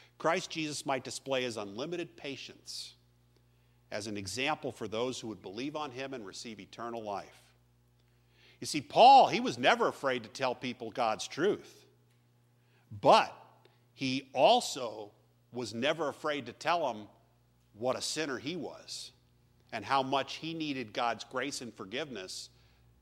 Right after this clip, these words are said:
in his life. And that's a very important thing that we Christians need to remember as we try to talk with people who have alternative wa-,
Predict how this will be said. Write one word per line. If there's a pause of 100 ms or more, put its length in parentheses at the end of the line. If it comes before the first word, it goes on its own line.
(1160)
in
his
life. (1600)
And
that's
a
very
important
thing
that
we
Christians
need
to
remember (800)
as
we
try
to
talk
with
people
who
have
alternative
wa-,